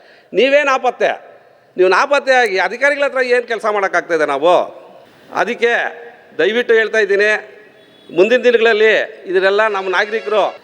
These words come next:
ಎಚ್ಚೆತ್ಕೊಂಡು ಇದನ್ನ ಕಾರ್ಯರೂಪಕ್ಕೆ ತರಬೇಕಾಗಿ ತಮ್ಮಲ್ಲಿ ಕೇಳ್ಕೊಳ್ತಾ ಇದ್ದೇನೆ.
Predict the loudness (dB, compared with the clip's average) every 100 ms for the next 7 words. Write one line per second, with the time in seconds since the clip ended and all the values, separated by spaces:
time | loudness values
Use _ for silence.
0 | -2 2 0 2 0 2 2 0 -2 -10
1 | -20 -20 -14 -2 0 2 -2 -2 -2 2
2 | 2 0 -4 -4 0 0 0 0 0 0
3 | -2 -8 -2 0 2 2 2 0 -4 -20
4 | -10 -2 0 0 -2 -2 -4 -8